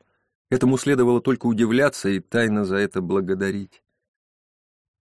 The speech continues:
«Наше государство построено на предательстве», — подумал Джейсон. «Когда я был знаменитостью, для меня делали исключение. Теперь мне приходится жить так, как все.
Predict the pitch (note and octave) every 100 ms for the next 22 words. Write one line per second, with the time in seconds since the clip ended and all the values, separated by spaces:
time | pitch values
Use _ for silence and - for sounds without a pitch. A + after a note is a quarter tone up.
0 | _ _ _ G#2+ B2 B2+ B2+ B2 B2+ C3
1 | C3+ - B2 - A#2 - - D3 A#2 F#2+
2 | F2+ F2+ D#2+ F#2+ F2 F2 D#2 D2+ - -
3 | - D#2+ E2 E2 - E2 D2+ - - _
4 | _ _ _ _ _ _ _ _ _ _
5 | _ _ - A2 C3 D3 C3+ C#3+ B2 C3
6 | D3 E3 E3+ C3 - B2+ A2 A#2 A#2+ B2+
7 | A#2 A#2+ A#2 A#2+ - A#2 - C3+ F#2+ A#1
8 | - _ _ _ _ _ _ _ _ _
9 | _ A2 B2+ D3+ D3 A#2 G#2+ A#2 A2 A2
10 | A#2+ A#2 - G#2 G#2 A#2+ - G2+ - G#2
11 | - - C#2+ -